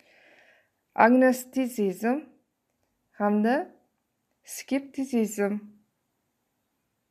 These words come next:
Inson aqli bilish pilla poyasidan yuqoriga ko'tarilar ekan, har bir yangi pog'onada qayta-qayta quyidagi savolga javob topishga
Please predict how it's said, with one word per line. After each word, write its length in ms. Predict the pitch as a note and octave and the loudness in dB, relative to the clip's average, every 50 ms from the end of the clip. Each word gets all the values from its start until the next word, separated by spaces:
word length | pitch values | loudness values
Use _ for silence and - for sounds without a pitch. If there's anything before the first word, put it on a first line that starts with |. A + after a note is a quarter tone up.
| _ _ _ _ _ _ _ _ _ _ _ _ _ _ _ _ _ _ - | _ _ _ _ _ _ _ _ _ _ _ _ _ _ _ _ _ _ -2
Inson 440 | A3+ A#3 A#3 A#3 - B3+ B3 B3 A#3+ A#3+ - A3 A3+ | 0 0 0 0 0 2 2 2 2 2 2 0 0
aqli 280 | A3+ - B3 B3+ C#4+ D4 C4 G#3 | 0 -2 -2 -2 0 -2 -2 -2
bilish 260 | G#3+ A3+ A#3+ A#3+ A#3+ - - | 0 2 2 2 0 -4 -6
pilla 220 | - A3 G#3+ G#3+ G#3 G#3 | -4 -2 0 0 0 0
poyasidan 520 | G#3+ G#3+ A3 A3 A3 G#3+ G#3+ - - G#3 G3+ G#3 | 0 2 4 4 2 2 0 -6 -6 -4 -2 -2
yuqoriga 460 | G#3 G#3 G#3 G#3+ G#3+ G#3+ G#3 G3+ G#3 G3+ - | -4 -2 0 0 2 2 2 0 -4 -4 -4
ko'tarilar 540 | A3 G#3+ G#3+ - G#3 G#3 G3+ G#3+ G#3+ G#3+ G#3+ A3+ | -6 -6 -2 0 0 0 2 0 0 -2 -2 -4
ekan, 260 | A3+ - C4 C4+ D4 D4+ D4 - _ _ - - | -6 -6 -6 -6 -6 -8 -12 -18 _ _ -20 -18
har 260 | - - B3+ C4 B3+ A#3+ G#3+ G#3 | -8 -4 -2 0 0 0 0 0
bir 100 | A3+ G#3+ G3+ F#3+ G#3+ | -2 0 0 0 0
yangi 360 | G#3 G#3+ A3 A3+ A3+ A3+ A3+ G#3+ A3 | 2 2 2 2 0 0 -2 -4 -2
pog'onada 540 | G#3 G#3 G3 G3+ G#3+ G#3 G#3 G#3+ G#3+ B3 C4+ D4 - - _ _ _ _ _ _ | -4 -4 -2 -2 -2 0 0 -2 -2 -4 -6 -8 -10 -18 _ _ _ _ _ _
qayta-qayta 760 | - A3+ A3 A#3 A#3 A#3 - C4 C4 - - G#3+ G#3+ G#3+ B3 A#3+ A#3+ | -4 -2 -2 -2 -2 -2 -4 -4 -4 -2 -4 -4 -2 -2 -4 -6 -2
quyidagi 460 | - G#3 G#3 G#3 G3 G3 G3 F#3+ A#3 | -2 -2 0 0 0 0 0 -2 -4
savolga 480 | A#3 - A3 G3+ G3 G3 F#3+ F#3 G#3 G3+ G#3 | -8 -4 -2 -2 0 0 -2 -2 -4 -6 -4
javob 260 | - G3 G3 G3 G3 G3 - | -2 0 0 0 -2 -4 -6
topishga 400 | F#3+ F#3 F#3 F#3 - - - G#3 | -6 -6 -6 -8 -14 -14 -14 -14